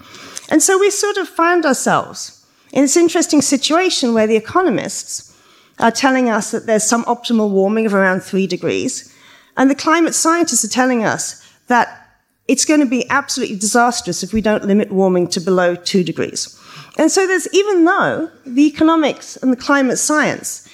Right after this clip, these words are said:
is linked by the damage function, so there is some linkage between that, we seem to see the economists so far from where the scientists are telling us.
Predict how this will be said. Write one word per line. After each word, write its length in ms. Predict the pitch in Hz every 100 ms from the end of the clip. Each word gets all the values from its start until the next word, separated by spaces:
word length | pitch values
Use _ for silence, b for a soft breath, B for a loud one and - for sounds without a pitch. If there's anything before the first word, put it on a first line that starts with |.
| b
is 220 | b 226 233
linked 420 | 311 226 - -
by 140 | 214
the 80 | 196
damage 360 | 196 214 220 -
function, 440 | 185 - - 302
so 200 | - 269
there 120 | 269
is 100 | 311
some 220 | - 254
linkage 300 | 233 233 214
between 340 | - 208 269 240
that, 280 | 120 - b b b b b b -
we 100 | 285
seem 280 | - 359 359
to 80 |
see 480 | - 330 285 262 - -
the 100 | 247
economists 800 | 254 330 339 233 131 - -
so 380 | - - 302 320
far 520 | - 277 214 127 - - _ _ _
from 220 | - 220
where 140 | 208
the 80 | 196
scientists 540 | 196 196 185 185 185
are 40 | -
telling 340 | 190 190 170
us. 360 | - - -